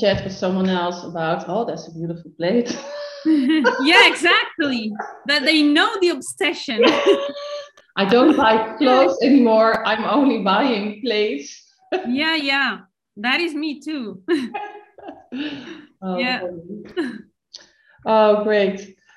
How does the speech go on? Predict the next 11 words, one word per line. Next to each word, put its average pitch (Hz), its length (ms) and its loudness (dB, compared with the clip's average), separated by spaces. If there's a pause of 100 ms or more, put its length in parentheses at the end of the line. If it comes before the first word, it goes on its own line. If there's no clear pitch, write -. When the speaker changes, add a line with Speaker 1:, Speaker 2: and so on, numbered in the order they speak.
(140)
Speaker 1:
Um, 269 960 4 (800)
so, 269 500 2
um, 254 1040 -2 (420)
um, 208 1000 -12
when 254 220 2
do 330 180 2
you, 302 320 0
uh, 262 560 -2
your 254 420 -4
workshop 277 520 -4 (100)
is, 240 340 -6